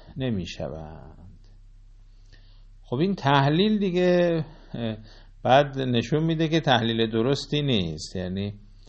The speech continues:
سلیمان اینها رو دعوت می‌کنه و اتفاقاً اینها هدایت هم می‌شوند. یعنی این تحلیل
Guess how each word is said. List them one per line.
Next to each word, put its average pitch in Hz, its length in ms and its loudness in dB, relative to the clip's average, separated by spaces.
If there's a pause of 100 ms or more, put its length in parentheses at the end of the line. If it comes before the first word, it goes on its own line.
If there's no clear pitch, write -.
(360)
سلیمان 110 560 0
اینها 107 240 2
رو 110 100 0
دعوت 104 480 2
می‌کنه 156 440 -2
و 139 40 0
اتفاقاً 110 540 2
اینها 131 320 0
هدایت 117 500 0
هم 143 280 -2
می‌شوند. 85 840 -2
یعنی 78 160 -10
این 98 140 -8
تحلیل 113 680 -6